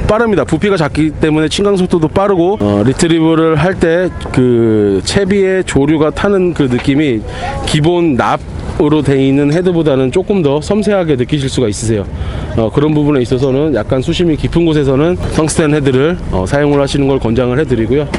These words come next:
헤드의 무게도 중요하지만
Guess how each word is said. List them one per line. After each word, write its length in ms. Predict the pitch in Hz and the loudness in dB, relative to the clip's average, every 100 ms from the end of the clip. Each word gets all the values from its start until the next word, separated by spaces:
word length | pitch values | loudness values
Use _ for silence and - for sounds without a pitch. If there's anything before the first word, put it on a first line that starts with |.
| - | -2
헤드의 1000 | - 202 214 202 190 185 185 180 180 175 | 0 2 2 2 2 2 2 2 2 0
무게도 1040 | 123 101 123 170 170 165 160 165 151 143 156 | 0 0 0 2 2 0 0 0 -2 -2 -2
중요하지만 720 | - 113 135 143 123 135 104 | 0 0 2 2 2 2 0